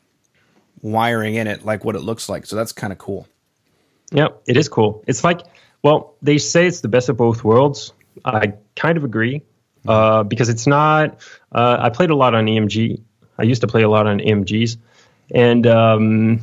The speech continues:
Speaker 2: yeah, it's not as pronounced. I mean, the active side of the sound isn't so pronounced.
Speaker 1: Mm-hmm.
Speaker 2: Um, so, yeah, I would say it's the best of bo-, best of both,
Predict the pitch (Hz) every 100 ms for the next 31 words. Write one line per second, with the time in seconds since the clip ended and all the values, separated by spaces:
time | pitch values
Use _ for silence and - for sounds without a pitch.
0 | - - 117 - - - 127 - 143 143
1 | 147 147 127 123 113 - _ _ - 113
2 | 104 107 113 113 113 107 107 107 - -
3 | 113 117 - 98 - 104 104 98 98 104
4 | 98 101 101 98 98 87 87 85 85 85
5 | - _ _ _ 104 104 110 107 107 107
6 | 107 107 107 107 107 104 104 - _ _
7 | _ - 190 190 156 156 - 170 147 -
8 | 175 160 - 117 127 120 - 117 - 151
9 | 147 - 110 113 120